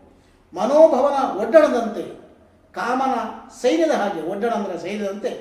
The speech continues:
ತಂಡ ತಂಡದೇ ಬರಿತಂದು, ತಂಡ ತಂಡವಾಗಿ ಸಂಚಾರ ಮಾಡಿ ಅಥವಾ ಹರಿತಂದು ಸೇಸೆಯನಂದು ಸೂಸಿದುದು ಸೇಸೆಯನಂದು,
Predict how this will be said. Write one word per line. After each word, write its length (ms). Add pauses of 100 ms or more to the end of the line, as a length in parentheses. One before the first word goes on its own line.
(280)
ತಂಡ 240
ತಂಡದೇ 480
ಬರಿತಂದು, 440 (1040)
ತಂಡ 220
ತಂಡವಾಗಿ 600 (960)
ಸಂಚಾರ 320
ಮಾಡಿ 400
ಅಥವಾ 600
ಹರಿತಂದು 760 (760)
ಸೇಸೆಯನಂದು 1000 (420)
ಸೂಸಿದುದು 400
ಸೇಸೆಯನಂದು, 800